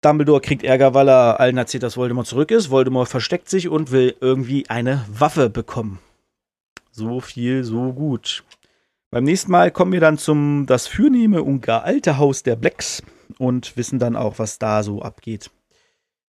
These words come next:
Da lernen wir das Haus so ein bisschen kennen. Es wird spannend. Da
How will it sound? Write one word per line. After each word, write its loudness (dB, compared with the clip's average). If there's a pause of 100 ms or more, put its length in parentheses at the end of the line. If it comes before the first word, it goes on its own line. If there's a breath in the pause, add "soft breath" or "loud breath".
(280)
Da 0
lernen 4
wir 4
das -2
Haus 2
so -6
ein -6
bisschen -10
kennen. -10
Es -10
wird -6
spannend. -4 (120)
Da -4